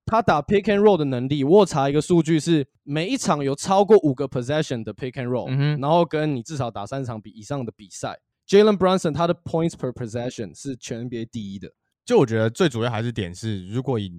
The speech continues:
Speaker 2: 尼克队现在的情况，你觉得他的加入，
Speaker 1: 嗯。
Speaker 2: 因为你要说，你看，像你，像你前面讲的这么多 boost 嘛，
Speaker 1: 嗯。
Speaker 2: 那他们，他的加入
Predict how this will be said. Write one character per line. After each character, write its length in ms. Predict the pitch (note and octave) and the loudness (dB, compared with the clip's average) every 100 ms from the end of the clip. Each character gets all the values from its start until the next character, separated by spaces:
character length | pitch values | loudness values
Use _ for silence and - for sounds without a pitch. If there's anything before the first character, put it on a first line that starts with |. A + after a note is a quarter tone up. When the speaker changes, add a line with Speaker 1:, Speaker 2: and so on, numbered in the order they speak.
| - | -12
Speaker 2:
尼 120 | G#2 | -6
克 100 | G#2+ | 0
队 120 | A#2+ A#2+ | 2 2
现 120 | A#2 | -2
在 60 | |
的 80 | G#2+ | -6
情 160 | - E2+ | -8 -10
况， 180 | F2+ - _ - | -12 -12 _ -10
你 180 | G#2 | -6
觉 100 | G#2+ | -4
得 80 | C#3+ | -2
他 140 | C#3 E3 | -2 -4
的 60 | |
加 240 | G#2+ A#2 B2 | -4 -4 -2
入， 140 | A#2 | -4
Speaker 1:
嗯。 60 | - _ - | -6 _ -10
Speaker 2:
因 100 | D3 | -8
为 80 | D3 | -8
你 120 | - G#2+ | -8 -6
要 120 | B2+ | -6
说， 160 | B2 A2+ _ | -6 -10 _
你 140 | G#2 | -10
看， 200 | A#2 B2 G#2+ | -6 -6 -6
像 420 | - - D3 A2+ | -16 -6 -4 -4
你， 60 | |
像 200 | G#2 E3 | -2 -2
你 40 | B2 | -2
前 120 | G#2 | -6
面 80 | A2+ | -8
讲 140 | G2+ | -10
的 60 | F2+ | -10
这 100 | D3 | -8
么 100 | G#2+ | -4
多 160 | G#2+ | -4
boost 320 | A2 A#2 G#2 - | -2 -4 -4 -8
嘛， 100 | _ | _
Speaker 1:
嗯。 80 | _ | _
Speaker 2:
那 60 | B2+ | -12
他 120 | - | -6
们， 160 | C#3+ C3 | -4 -4
他 180 | A#2 B2+ | -2 -2
的 60 | |
加 140 | A2 A2 | -2 -6
入 160 | G#2+ | -8